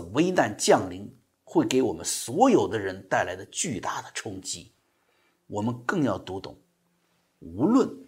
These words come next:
美国多么的在劫难逃，他也依然能够走过劫难，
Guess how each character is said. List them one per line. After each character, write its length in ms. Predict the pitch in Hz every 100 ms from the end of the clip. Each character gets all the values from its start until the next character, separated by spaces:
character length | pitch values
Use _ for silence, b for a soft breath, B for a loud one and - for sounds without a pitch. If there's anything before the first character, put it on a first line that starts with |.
| _ _ -
美 260 | 117 95
国 140 | 90 107 - _
多 220 | 233 226 185
么 180 | 139
的 320 | 92 82 - -
在 460 | - 190 113 82 -
劫 300 | - 90 101
难 340 | 110 92 113 120
逃， 420 | - - 92 - _ _ _ _ _ _ _ _
他 180 | - 131
也 160 | 120 87
依 280 | 101 185 190
然 420 | 104 80 82 _ _
能 220 | 85 90
够 160 | 117 110
走 400 | - - 98 82
过 320 | - 123 185
劫 320 | - - 65
难， 300 | 95 98 -